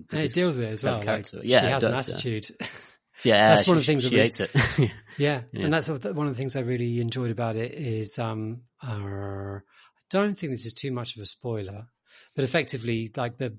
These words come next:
Speaker 2: the overall quest is that one of you is, one of the, one of the party, one of the main characters is the chosen one,
Speaker 1: Mm.
Speaker 2: and your character you know, you have a party of these characters, but y-,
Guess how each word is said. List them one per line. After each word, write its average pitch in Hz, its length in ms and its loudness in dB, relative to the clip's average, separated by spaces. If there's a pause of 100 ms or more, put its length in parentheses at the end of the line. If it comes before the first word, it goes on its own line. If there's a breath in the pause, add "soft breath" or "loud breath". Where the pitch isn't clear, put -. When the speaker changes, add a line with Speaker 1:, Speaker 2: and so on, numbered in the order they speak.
Speaker 2:
the 123 100 -2
overall 113 400 -4
quest - 500 -4 (160)
is 107 640 -6
that - 240 -4 (100)
one 127 340 -4
of 120 140 -4
you 104 200 -6
is, 101 200 -10 (120)
one 131 200 -4
of 123 140 -6
the, 117 160 -8 (120)
one 139 180 -4
of 147 80 -6
the 135 80 -8
party, 117 340 -8
one 123 120 -4
of 127 60 -8
the 131 60 -8
main 123 200 -6
characters 120 500 -10
is 147 200 -8
the - 80 -16
chosen 110 460 -8
one, 151 240 -14 (220)
Speaker 1:
Mm. 92 380 -2
Speaker 2:
and 113 140 -6
your 131 320 0
character 113 640 -6 (300)
you 147 60 -8
know, 107 80 -6
you 107 160 -6
have 117 100 -6
a 98 40 -10
party 120 400 -8
of 143 80 -16
these 147 200 -12
characters, 156 460 -14
but 170 180 -12
y-, 127 140 -16